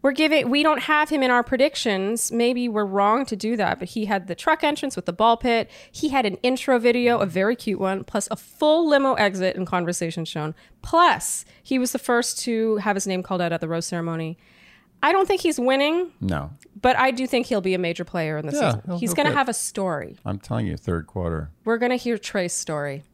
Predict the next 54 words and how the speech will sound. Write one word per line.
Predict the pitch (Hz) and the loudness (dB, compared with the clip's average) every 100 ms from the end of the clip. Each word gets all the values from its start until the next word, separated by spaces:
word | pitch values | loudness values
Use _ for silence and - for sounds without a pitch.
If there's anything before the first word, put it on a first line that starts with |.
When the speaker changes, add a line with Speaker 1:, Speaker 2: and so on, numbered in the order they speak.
| - | -4
Speaker 2:
We | 87 | 0
will. | 85 82 76 | 2 0 -2
Speaker 1:
I'm | 175 | -6
confident | 165 156 156 - 101 | -8 -6 -6 -2 0
Speaker 2:
There'll | 98 | 2
be | 101 | 2
Speaker 1:
in | |
that. | - | 2
Speaker 2:
drama | 87 87 87 | 2 2 0
with | 85 | -2
Trey. | - 90 85 | -4 -2 -2
There'll | 82 80 | -2 -6
be | 85 | -8
tears. | - - | -4 0
Speaker 1:
I | |
don't | 294 381 | 2 2
know | 415 | 0
if | |
there | 339 | 0
will | 320 | 0
be | 277 | -2
drama, | 247 233 208 175 160 | -2 -2 0 -2 -4
but | 175 | -4
it'll | 180 | -4
be, | 175 175 175 | -4 -4 -4
uh, | 190 - - - | -6 -8 -10 -8
Speaker 2:
Okay. | 85 90 80 | -6 -6 -4
Speaker 1:
there, | 208 208 202 | -2 0 0
there | 208 208 | 0 0
will | 196 | 0
be | 214 | -2
some | - 220 208 | -4 -4 -2
sort | - 196 180 | -2 -2 -2
of | 160 | -2
a | 156 151 | -4 -6
heartfelt, | - 165 - - 160 139 - - | -6 -8 -6 -4 -4 -4 -8 -12
Speaker 2:
Some | - 92 82 - _ | -6 -4 -4 -6 _
Speaker 1:
maybe | 196 180 175 | -4 0 2
Speaker 2:
something | 196 | 2
Speaker 1:
heart-wrenching | 180 170 170 165 175 160 | 2 0 0 -2 -6 -6
story | - 165 156 82 | -4 -2 0 0
there. | 151 | 0
Speaker 2:
non-drama | 73 78 73 | -2 -4 -4
related, | 71 71 71 73 82 98 | -6 -8 -10 -10 -12 -10
yeah. | 73 - _ | -10 -12 _
Speaker 1:
Okay. | 269 277 233 - | 0 2 2 0
Do | - | -4
you | 226 | 2
wanna | 240 | 2
get | 233 | 2
to | 233 | 2
our | 226 | 2
predictions? | 247 233 - 311 359 - - | 2 2 2 -2 -2 -6 -4
Speaker 2:
Yeah. | 92 | -4